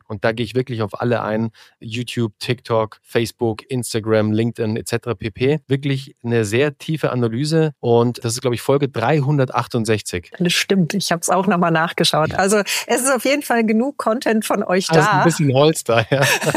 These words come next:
Speaker 2: <laughs> Um mal nachzuhören. Eine Frage hätte ich tatsächlich noch, einen letzten Tipp vielleicht. Was müssen wir zweitausendfünfundzwanzig im Content Marketing beachten? Was ist da der neueste Trend und auf was sollten wir uns da stürzen?
Speaker 1: Ja, haben wir auch eine Podcast-Episode dazu gemacht.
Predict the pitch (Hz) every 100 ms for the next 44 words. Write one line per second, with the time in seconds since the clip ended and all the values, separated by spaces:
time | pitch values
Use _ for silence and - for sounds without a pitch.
0 | 262 226 - - 302 226 240 220 208 202
1 | 214 - - 190 190 190 262 - - -
2 | _ _ _ _ - 262 302 294 262 262
3 | - - - 226 214 208 - 208 208 202
4 | 190 - 233 226 226 - 175 202 - 180
5 | 160 160 214 - - 226 - 233 - 220
6 | 220 202 - 208 214 202 196 - 233 196
7 | 156 - 147 - 160 156 160 156 156 180
8 | 165 151 147 147 139 160 160 151 151 170
9 | - 147 - - 170 156 196 214 - 190
10 | 185 180 175 175 170 180 - 170 165 -
11 | 160 151 - - 175 180 175 175 175 170
12 | 170 - 151 - 165 156 - 170 - 101
13 | 117 139 - 120 110 139 147 147 - 139
14 | 139 135 127 147 147 143 160 151 160 -
15 | -